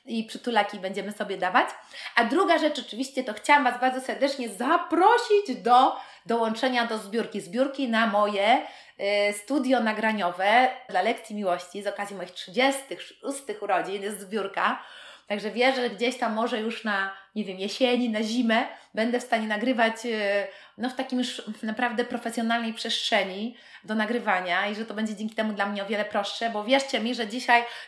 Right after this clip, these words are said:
tutaj musiałam odczepić telewizor, masę jakichś kabli, przenieść go, obecnie stoi w kuchni. Mogłabym Wam pokazać, ale powiedzmy, no, już nie będę przedstawiać kamery,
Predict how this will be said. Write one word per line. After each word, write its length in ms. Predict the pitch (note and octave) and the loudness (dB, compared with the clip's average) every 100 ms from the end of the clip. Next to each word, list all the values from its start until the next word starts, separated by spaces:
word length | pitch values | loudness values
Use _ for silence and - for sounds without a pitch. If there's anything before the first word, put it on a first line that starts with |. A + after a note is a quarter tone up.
| - | -2
tutaj 440 | C4+ C4+ A3+ A3+ | 0 4 4 4
musiałam 640 | A3 A3 F#3+ G3 G3 - - | 0 0 0 -2 -10 -16 -14
odczepić 520 | G#3+ - D4+ D4 C#4 - - - - - | -14 -4 0 0 -2 -10 -16 -20 -20 -10
telewizor, 520 | G#3+ A3+ A#3 B3+ B3+ | -6 -4 -4 -2 0
masę 240 | G#3+ A3+ - | -2 -6 -8
jakichś 220 | C4+ - | -10 -6
kabli, 320 | A3+ A3+ A#3+ | -4 -2 -4
przenieść 500 | - - D4 D#4 C4+ | -4 -4 -2 -2 -4
go, 180 | A3 G#3+ | 2 2
obecnie 360 | G#3+ G#3+ A3+ | 2 -4 -10
stoi 220 | A#3 G#3+ A3 | -10 -10 -10
w 80 | |
kuchni. 540 | - F#3+ - F#3 A3 C4 | -6 -6 -6 -8 -8 -8
Mogłabym 320 | G3+ G3+ G3+ | -4 -4 -4
Wam 120 | G3+ G3 | -8 -8
pokazać, 320 | G3+ G#3 G#3 | -8 -8 -8
ale 180 | F#3+ F#3+ F#3+ - _ _ _ - | -8 -10 -14 -20 _ _ _ -14
powiedzmy, 400 | G3 G#3+ A3 G#3 | -10 -8 -6 -4
no, 220 | G3 G3 | -4 -6
już 180 | G3+ - | -10 -10
nie 100 | G#3+ | -8
będę 300 | G3+ G#3 F#3+ | -4 -2 -4
przedstawiać 440 | F3+ G#3+ - F#3+ - | -8 -6 -2 -2 -2
kamery, 440 | G#3 F#3+ A#3 D4 | 0 0 0 -4